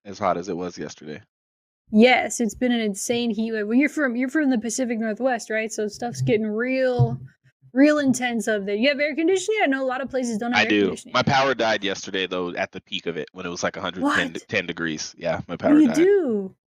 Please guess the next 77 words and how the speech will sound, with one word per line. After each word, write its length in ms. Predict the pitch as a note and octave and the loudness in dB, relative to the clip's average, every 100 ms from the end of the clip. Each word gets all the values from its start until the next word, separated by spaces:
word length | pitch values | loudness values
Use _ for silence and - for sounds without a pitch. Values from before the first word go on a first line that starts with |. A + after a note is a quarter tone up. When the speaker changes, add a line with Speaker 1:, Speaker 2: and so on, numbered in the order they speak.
| _ _ _ | _ _ _
Speaker 1:
Die. 380 | E2+ D#2+ G#2 A#2+ _ _ _ | 2 4 0 -8 _ _ _
I 60 | G2+ | 2
laid 200 | B2 B2 | 2 2
down. 160 | B2 | 0
Speaker 2:
Just 260 | B2 A#2+ A2+ | 0 -2 -2
Speaker 1:
I, 40 | A2+ | -2
I'm 60 | |
not 160 | B2 A#2 | 0 -2
even 140 | A2+ | 0
lying. 260 | G#2 G2+ A2+ | 0 0 0
I 60 | F2+ | 0
laid 220 | F#2+ G2 | 0 0
down 160 | G2 G2+ | -2 -4
on 100 | F#2+ | -6
the 60 | |
couch, 340 | F#2 C#3 E3 - | -2 -2 -2 -10
and 240 | F2+ E2 D#2+ | -8 -8 -8
I 100 | D#2 | -12
took 200 | - B2 | -12 -8
a 40 | |
nap. 180 | A2+ - _ _ | -8 -8 _ _
And 120 | F#2 | -6
my 100 | F2 | -6
kids 200 | - - | -2 -2
Speaker 2:
I 40 | G3+ | 0
Speaker 1:
woke 80 | G2 | 0
Speaker 2:
thought 60 | |
Speaker 1:
me 60 | - | 0
Speaker 2:
you 60 | F#2+ | 0
were 20 | |
Speaker 1:
up 40 | A#3+ | -2
when 80 | |
Speaker 2:
gonna 100 | B3 | -4
Speaker 1:
the 60 | - | -2
power 180 | G2 F2+ | 0 0
Speaker 2:
say 80 | G#3+ | -2
Speaker 1:
came 140 | E2 | -4
back 200 | D#2+ D2 | -6 -6
on. 140 | E2 F2 _ _ _ _ _ | -10 -14 _ _ _ _ _
Speaker 2:
I 80 | B3+ | 2
thought 60 | |
you 60 | C4+ | 4
were 60 | |
gonna 80 | B3+ | 2
say 140 | A3 A#3 | 0 -4
lay 160 | A3+ | -2
down 180 | A3+ A3+ | -4 -6
on 80 | G#3 | -8
the 100 | G3 _ | -12 _
tile. 420 | A3+ G#3+ G3 G3 _ | -8 -6 -6 -8 _
Speaker 1:
<laughs> 40 | _ _ _ | _ _ _
Oh, 260 | - D4 A3 | 4 6 6
Speaker 2:
Like 120 | G#3+ G#3 | 4 2
it 20 | |
was 100 | G3+ | 0
a 100 | F3+ | -2
Speaker 1:
no. 80 | G#3 | 0
Speaker 2:
long 220 | G#3+ G#3 | -2 -2
night 180 | G#3 G#3 | -4 -4
or 100 | G#3+ | -4
something. 340 | - A3+ A#3 | -4 -2 -2
Like, 160 | A#3 A#3 | 0 4
it 60 | |
was 80 | C4+ | 4
Speaker 1:
<laughs> 560 | D#4 - - F4+ - - | 4 0 -2 -6 -6 0
Speaker 2:
like 460 | E4 - - G#3+ - | 0 0 -6 -2 2
Speaker 1:
No, 160 | D3+ | 4
it 100 | D#3 | 4
came 180 | G3+ F#3+ | 2 2
back 200 | F3+ D#3+ | 2 2
on 180 | D3 C#3 | 2 2
after, 240 | B2+ B2+ | 0 0
like, 180 | A#2 G#2+ | 0 0
an 80 | F#2+ | -2
hour. 300 | F#2 E2+ D2 | 0 0 0
It 60 | G2 | 2
wasn't, 400 | G#2 G2+ G2+ | 0 0 -10